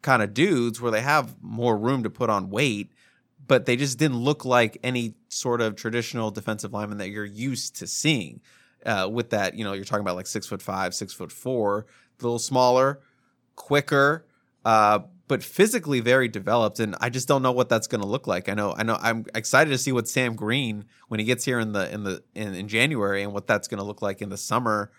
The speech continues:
or excuse me, the, the spring when he's going up against these U S C offensive linemen. Is he gonna be making those plays that he was making, you know, playing for a national schedule with Saint Francis? Is, is he going to be able to do those things when he's going up against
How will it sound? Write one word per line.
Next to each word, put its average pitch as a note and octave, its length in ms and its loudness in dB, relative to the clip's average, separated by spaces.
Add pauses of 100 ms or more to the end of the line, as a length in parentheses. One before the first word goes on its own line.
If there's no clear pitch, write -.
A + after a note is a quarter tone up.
(140)
or A#2+ 60 -10
excuse A#2+ 220 -6
me, G#2 120 -4
the, G2 320 -2
the F2+ 100 -10
spring B2+ 520 0
when A2 140 -4
he's G#2 120 -6
going A2 220 -2
up G2 80 -8
against G#2 360 -6 (260)
these G#2 360 -8
U A#2 140 -2
S A2 100 -2
C B2 80 -2
offensive G#2 420 -2
linemen. G#2+ 460 0 (320)
Is B2+ 160 -4
he C#3+ 80 -6
gonna D#3+ 260 2
be D3 160 -4
making D#3 260 0
those D3 160 -4
plays D#3 360 -2
that B2+ 100 2
he B2+ 40 -2
was A#2 120 -6
making, B2+ 480 -4
you C3 80 -8
know, A2 220 -2
playing B2 280 -4
for B2 100 -4
a A#2 40 0
national A#2 320 2
schedule B2 400 -2
with G#2+ 220 -4 (260)
Saint B2 320 0
Francis? B2+ 520 -4
Is, G#2+ 260 -6
is G#2+ 200 -8
he C3+ 160 -6
going B2+ 280 -2
to A#2+ 120 -8
be A#2 140 -4
able A#2 160 -2
to A2+ 140 -10
do A#2+ 180 -4
those C3 220 2
things A2 340 -6 (280)
when A2+ 120 -2
he's A2 140 -4
going C3 400 2
up A2+ 140 -2
against G#2+ 440 -4